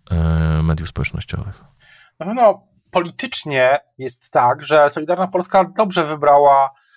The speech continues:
Speaker 2: e, pole. To już jest, e, jeden z warunków, e, powodzenia każdej operacji. To jest dobrze wybrać pole gry. I pole gry jest dobrze wybrane, moim zdaniem.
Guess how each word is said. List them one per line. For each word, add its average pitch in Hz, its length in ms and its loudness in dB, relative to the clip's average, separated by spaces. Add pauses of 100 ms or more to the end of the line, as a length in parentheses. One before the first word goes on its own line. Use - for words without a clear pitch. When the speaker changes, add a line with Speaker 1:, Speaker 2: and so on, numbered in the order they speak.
(480)
Speaker 2:
e, 135 160 -6
pole. 113 480 0 (640)
To 156 100 2
już 165 140 -4
jest, - 280 -8
e, 143 280 0 (240)
jeden 139 320 -10
z - 200 -20 (500)
warunków, 135 680 -6
e, 120 280 -2 (540)
powodzenia 139 440 -2
każdej 139 320 -2
operacji. 123 720 -4 (480)
To 151 100 -2
jest 143 120 -2
dobrze 151 280 -2
wybrać 143 440 -2
pole 131 240 0
gry. 120 340 -2 (420)
I 104 200 -16 (420)
pole 139 200 -4
gry 135 120 -4
jest 143 140 -4
dobrze 120 300 0
wybrane, 104 520 -4
moim 104 300 -12
zdaniem. 98 500 -12